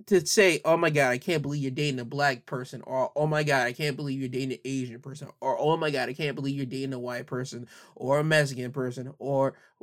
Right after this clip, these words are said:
whatever the case may be, that is, we're done with that, bro. That has been done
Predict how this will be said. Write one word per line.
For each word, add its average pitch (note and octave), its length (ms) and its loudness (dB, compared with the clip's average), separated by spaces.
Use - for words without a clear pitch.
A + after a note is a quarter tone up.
whatever G#3 600 6
the G3 80 0
case G3+ 200 2
may F#3+ 100 4
be, F#3+ 300 0
that B3+ 420 2
is, E3+ 340 6
we're A#3 220 4
done A3+ 360 4
with D#3 160 -2
that, C3 280 -10
bro. E3 320 2
That B3+ 160 4
has C4 180 -2
been E3 200 2
done F#3 280 2